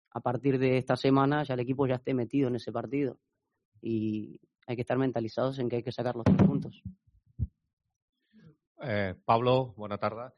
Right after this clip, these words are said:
Speaker 1: Buenas tardes.
Speaker 2: Jo et volia preguntar, redundant una mica en la idea de, del Josete, el, el fet aquest de les competicions, no? L'any passat l'equip era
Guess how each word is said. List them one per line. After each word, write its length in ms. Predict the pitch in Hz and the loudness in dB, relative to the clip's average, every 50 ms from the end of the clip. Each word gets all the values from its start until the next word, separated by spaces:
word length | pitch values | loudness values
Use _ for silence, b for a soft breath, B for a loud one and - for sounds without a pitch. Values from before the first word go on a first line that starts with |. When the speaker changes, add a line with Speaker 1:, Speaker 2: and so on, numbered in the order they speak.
| _ _ | _ _
Speaker 1:
Buenas 300 | - 143 135 123 120 113 | -8 -4 -2 -2 -2 -2
tardes. 300 | - 123 117 113 113 113 - - - 139 | -4 -6 -6 -6 -8 -10 -12 -14 -4 2
Speaker 2:
Jo 120 | 123 139 143 143 | 4 6 6 4
et 40 | 123 | 4
volia 560 | 160 160 165 160 151 147 143 143 143 139 139 139 - | 0 0 2 4 6 6 6 6 6 4 4 2 0
preguntar, 640 | 147 143 139 135 127 - - 131 135 143 151 160 160 156 127 - - _ _ - - _ _ _ _ _ _ _ - | -2 -2 -2 -2 -2 0 2 4 6 6 6 4 2 0 -6 -12 -18 _ _ -20 -20 _ _ _ _ _ _ _ -16
redundant 380 | 107 120 123 117 110 120 123 | -14 -12 -12 -10 -8 -8 -6
una 120 | 131 131 131 | -4 -4 -4
mica 460 | 131 123 127 131 123 117 117 117 - - 104 | -4 -4 -4 -4 -2 -2 -4 -6 -8 -10 -12
en 80 | 104 | -8
la 80 | 98 101 | -8 -6
idea 200 | 104 110 113 113 | -4 -2 0 0
de, 580 | 117 110 107 107 107 101 98 101 98 98 101 _ _ _ | 2 4 4 4 2 0 -2 -4 -6 -10 -14 _ _ _
del 140 | 101 104 107 - | -10 -10 -10 -10
Josete, 400 | - 110 - 117 107 - 127 123 135 127 | -16 -14 -10 -10 -10 -8 -8 -8 -6 -6
el, 840 | 117 104 107 107 107 110 110 107 104 104 101 98 98 95 92 90 87 _ _ _ _ _ _ - - _ _ _ _ _ _ _ _ - - | -4 -2 0 0 0 0 -2 -4 -6 -8 -8 -10 -10 -12 -14 -16 -20 _ _ _ _ _ _ -20 -20 _ _ _ _ _ _ _ _ -10 -10
el 100 | 113 110 | -10 -8
fet 200 | - 143 131 147 | -8 -4 -2 0
aquest 160 | 143 143 147 143 | 0 0 2 2
de 80 | 165 160 | 4 4
les 340 | 143 131 123 117 113 - - | 6 6 4 2 0 -4 -8
competicions, 680 | - 127 110 123 117 - 110 - - 139 127 117 - 120 | -16 -10 -8 -8 -8 -8 -10 -10 -10 -10 -10 -10 -10 -8
no? 100 | 123 135 139 | -4 -2 -2
L'any 160 | 135 135 123 | -2 -2 -4
passat 300 | - 143 - 151 147 156 | -4 -4 2 2 2 4
l'equip 380 | 156 139 127 - 139 139 - 156 | 4 0 0 -2 -4 -8 -6 -2
era 140 | 143 143 139 | 0 2 4